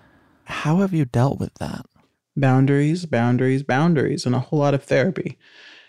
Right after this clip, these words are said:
Speaker 2: When you write about sexual violence, when you write about bodies, when you write about sexuality, people are inevitably gonna be drawn to that because I think so many of us feel so alone. And when you see someone articulate something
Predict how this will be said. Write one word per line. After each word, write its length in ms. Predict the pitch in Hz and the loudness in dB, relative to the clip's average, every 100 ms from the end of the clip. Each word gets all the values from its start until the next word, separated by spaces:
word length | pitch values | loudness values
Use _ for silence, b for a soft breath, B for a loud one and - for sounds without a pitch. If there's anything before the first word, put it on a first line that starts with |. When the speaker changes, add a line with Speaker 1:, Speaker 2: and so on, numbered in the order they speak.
| B B | B B
Speaker 2:
When 240 | - 156 175 | -4 2 4
you 120 | 165 | 4
write 220 | 175 180 | 2 2
about 480 | 156 143 135 139 - | 2 2 0 -2 -4
sexual 420 | 160 147 147 135 | -4 -2 2 2
violence, 600 | 127 123 127 127 123 - | 2 0 0 0 -2 -4
when 140 | 127 | -2
you 100 | 131 | 0
write 200 | 131 139 | 2 2
about 320 | 139 131 135 131 | 2 0 0 0
bodies, 580 | 135 131 131 131 123 | 0 2 0 0 -2
when 120 | 127 123 | -2 0
you 80 | |
write 160 | 127 131 | 2 2
about 200 | 123 - | 0 -2
sexuality, 920 | 135 123 - 127 123 127 - 151 - b b b _ - | -4 -2 0 0 2 0 -2 -4 -6 b b b _ 0
people 240 | 196 185 | 2 4
are 160 | 156 147 | 4 4
inevitably 500 | 143 143 147 135 135 | 2 2 0 2 2
gonna 220 | 135 127 | 2 2
be 160 | 131 127 | 0 0
drawn 580 | 131 135 143 135 147 139 | 0 2 2 0 -2 -2
to 100 | 139 | -2
that 320 | 123 - - | -2 -4 -2
because 720 | 147 - 135 127 127 120 - _ _ _ - | -4 0 2 2 0 -4 -14 _ _ _ -2
I 80 | 156 | 2
think 240 | 165 151 | 4 2
so 180 | - 156 | 4 4
many 220 | 147 143 | 4 2
of 80 | 127 | 2
us 120 | 127 | -2
feel 260 | - 147 127 | 0 2 2
so 280 | - 143 131 | 2 2 2
alone. 420 | 127 151 131 135 | 2 2 2 0
And 140 | 135 | 2
when 120 | 135 | 2
you 100 | 143 | 2
see 180 | 143 156 | 2 0
someone 400 | 135 143 135 131 | 0 2 2 2
articulate 580 | 131 - 160 147 131 - | 0 -2 -2 0 0 0
something 480 | 147 143 135 131 | 0 0 0 -2